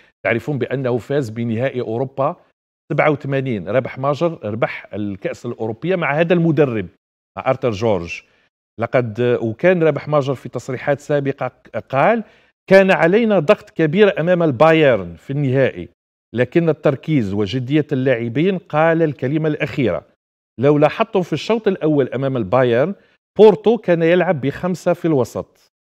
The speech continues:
وهذا خوفا من المنافس، أي خمس لاعبين في الوسط وفوتري"، لاعب فوتري المشهور طبعا، "في الهجوم". في الشوط الثاني قام المدرب أرتر جورج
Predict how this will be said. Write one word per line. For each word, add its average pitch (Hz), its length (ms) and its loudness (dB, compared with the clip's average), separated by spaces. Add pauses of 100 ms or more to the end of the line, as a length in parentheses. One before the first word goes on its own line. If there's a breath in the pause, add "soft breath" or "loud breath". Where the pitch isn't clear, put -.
(400)
وهذا 143 320 2
خوفا 151 340 -2
من 151 220 -4
المنافس، 147 680 -4
أي 101 60 -8
خمس 165 340 -4
لاعبين 135 420 -2
في - 120 -10
الوسط 147 560 -4 (380)
وفوتري"، 135 600 2
لاعب 92 340 -4
فوتري 107 380 -10
المشهور 92 400 -10
طبعا، 85 300 -8
"في 131 260 -4
الهجوم". 127 460 -2 (440 soft breath)
في - 40 -12
الشوط 262 360 0
الثاني 180 420 2
قام 233 320 2
المدرب 170 480 4
أرتر 160 300 0
جورج 117 540 -2